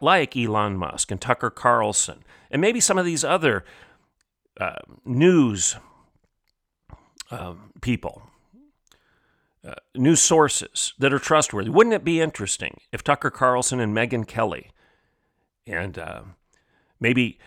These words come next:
the Daily Wire and, and maybe Prager University, maybe get some of the other former Fox personalities like Bill O'Reilly?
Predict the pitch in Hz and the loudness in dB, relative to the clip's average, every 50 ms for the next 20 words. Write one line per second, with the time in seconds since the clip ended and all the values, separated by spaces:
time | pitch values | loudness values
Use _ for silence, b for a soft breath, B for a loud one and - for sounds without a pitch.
0 | b b 131 123 - 135 131 139 131 131 127 110 120 127 131 123 107 95 95 95 | b b -2 0 2 4 4 4 4 2 0 2 2 2 4 2 2 0 -4 -6
1 | 92 92 110 110 101 - - 120 117 123 156 151 147 147 - - - - - 151 | -6 -6 -6 -8 -8 -6 -4 -2 2 2 2 2 0 -2 -2 -6 -10 -4 0 0
2 | 160 139 151 147 135 139 139 135 127 117 131 131 131 127 - - - - - - | 2 2 2 0 0 0 0 0 0 -2 -2 -2 -2 -2 -4 -6 -6 -12 -20 -20
3 | - _ _ _ _ _ _ _ _ _ _ _ _ _ _ _ _ _ _ _ | -20 _ _ _ _ _ _ _ _ _ _ _ _ _ _ _ _ _ _ _
4 | - 117 117 131 143 147 - 156 151 - - - - 151 151 143 143 139 143 151 | -4 0 2 4 4 4 2 2 -2 -2 0 0 2 2 2 0 0 0 0 0
5 | 151 139 110 - - - 131 131 135 131 123 120 117 - - - - 131 127 117 | 0 0 -2 -2 -2 -2 0 0 2 2 2 0 0 -4 -6 -2 2 2 2 2
6 | 113 - - - - - - - - 123 - - 117 113 123 127 117 104 92 - | 0 -4 -4 -4 -4 -4 -4 -6 -6 -6 -4 -4 -2 0 0 0 0 0 -2 -6
7 | - 87 87 - - 90 90 92 - 107 101 98 92 98 104 113 120 151 180 165 | -10 -14 -12 -10 -8 -8 -8 -8 -10 -12 -10 -6 -2 -2 0 2 4 4 4 4
8 | 147 113 87 - - - _ | 2 0 -2 -6 -18 -20 _